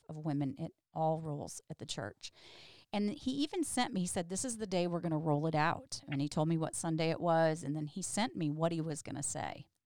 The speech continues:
And he's a beautiful writer. And I read it, and it was beautiful. And I was just excited. And I called all my female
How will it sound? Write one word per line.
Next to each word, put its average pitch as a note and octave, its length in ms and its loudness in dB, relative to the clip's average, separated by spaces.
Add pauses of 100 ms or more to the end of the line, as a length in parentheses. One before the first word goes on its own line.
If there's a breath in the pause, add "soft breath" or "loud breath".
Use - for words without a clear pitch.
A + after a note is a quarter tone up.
(240 soft breath)
And F3 100 -4
he's D#3 140 0
a - 20 0
beautiful D3+ 540 0
writer. A#2+ 440 -6 (520 loud breath)
And F3 340 2
I F3 120 2
read D3 240 0
it, - 340 -4 (280)
and D3 320 2 (200)
it D3 80 -12
was D#3+ 140 -4 (140)
beautiful. F3+ 380 2
And D#3+ 100 0
I C#3 60 0
was C#3 180 -4
just - 200 -6 (240)
excited. F3+ 460 4
And D3 120 2
I C3 40 0
called G#3 340 0
all F#3 180 0
my F#3+ 160 0
female E3 560 0